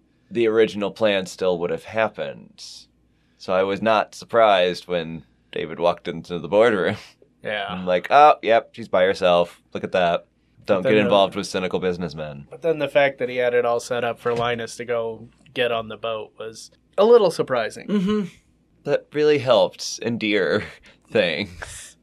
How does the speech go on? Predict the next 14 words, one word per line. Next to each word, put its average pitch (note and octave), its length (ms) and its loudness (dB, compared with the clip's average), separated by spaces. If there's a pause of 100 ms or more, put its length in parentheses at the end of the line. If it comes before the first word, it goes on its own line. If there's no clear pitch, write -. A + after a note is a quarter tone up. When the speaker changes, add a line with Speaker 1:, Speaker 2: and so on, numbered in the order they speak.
(140)
Speaker 2:
It E3+ 160 -8
made F#3+ 220 -2
it F3+ 140 2
a D3+ 60 6
lot C#3+ 260 2
less C3+ 360 -4
squicky. B2+ 600 -6
Speaker 1:
Mm-hmm. A2 220 -8 (400)
Speaker 2:
Somehow. B2 680 -4 (600)
Speaker 1:
But C3+ 160 2
you C3 180 4
are A#2+ 220 6
right. E2 400 0 (720)
The, F2+ 540 4